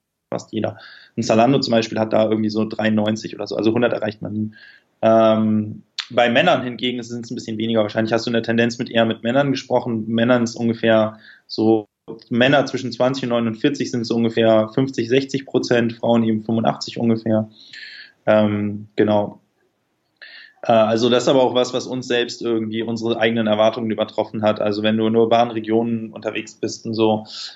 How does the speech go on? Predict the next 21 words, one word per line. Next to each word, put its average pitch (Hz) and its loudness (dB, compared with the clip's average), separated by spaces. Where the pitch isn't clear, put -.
kennt 113 2
mittlerweile 110 2
About 110 0
You 113 2
eigentlich 107 -2
jeder, 107 2
kann 107 -4
man 107 0
fast - -14
schon 113 -2
sagen. 107 2
Und 107 -4
die 110 -4
Männer, 107 2
die 107 -6
haben 110 -4
wir 107 -2
auch - -12
bald 117 0
im 110 -6
Sack. 107 -4